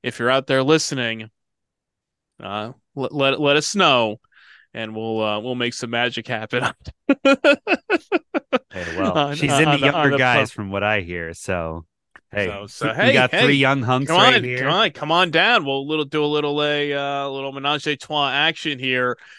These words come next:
Speaker 1: Uh,
Speaker 2: Menage a
Speaker 1: Martha.
Speaker 2: quad.
Speaker 1: <laughs> Yeah, menage a quad. <laughs> But, but yes, you, you can find Bum Wine Bob at bum wine bob dot com and Bum with Bobcat on all your, your favorite podcast apps. So, so, but hey, thank, thanks, guys.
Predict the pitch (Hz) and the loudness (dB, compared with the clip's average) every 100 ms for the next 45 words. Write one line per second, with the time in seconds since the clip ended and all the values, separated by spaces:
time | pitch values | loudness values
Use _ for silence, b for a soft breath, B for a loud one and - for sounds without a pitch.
0 | B B - 117 113 127 120 127 123 120 | B B -10 -4 2 4 4 2 2 4
1 | 113 113 110 233 202 180 170 185 190 208 | 4 0 -2 2 6 6 4 2 2 2
2 | - 226 233 240 240 254 - 285 - - | 4 4 4 2 4 2 2 -4 -6 -10
3 | - - - - - - - - B B | -16 -16 -18 -18 -18 -18 -18 -20 B B
4 | B B 160 160 202 175 127 - 190 - | B B -4 -2 0 0 0 -2 -10 -10
5 | 214 220 226 220 175 208 196 190 185 165 | -10 -6 0 2 4 2 4 2 4 4
6 | 165 160 196 - 180 170 151 143 131 123 | 4 4 2 2 2 2 0 0 -2 -2
7 | 120 113 - 113 107 107 107 127 120 113 | -6 -8 -8 -6 -6 -6 -4 -2 -2 -4
8 | - 113 113 - 110 113 113 110 107 107 | -4 -4 -4 -4 -6 -4 -4 -4 -4 -6
9 | - B B - 110 117 110 107 - - | -10 B B -14 -8 -4 -4 -6 -12 -8
10 | 107 104 - 101 98 107 98 - - 101 | -8 -8 -10 -12 -12 -12 -12 -12 -10 -8
11 | 98 98 - 101 95 98 _ 113 110 117 | -8 -8 -10 -8 -8 -12 _ -2 0 0
12 | 104 - 120 127 92 143 151 - 156 151 | -2 -2 -2 -2 0 2 2 2 4 4
13 | 160 170 - - | 4 2 -2 -6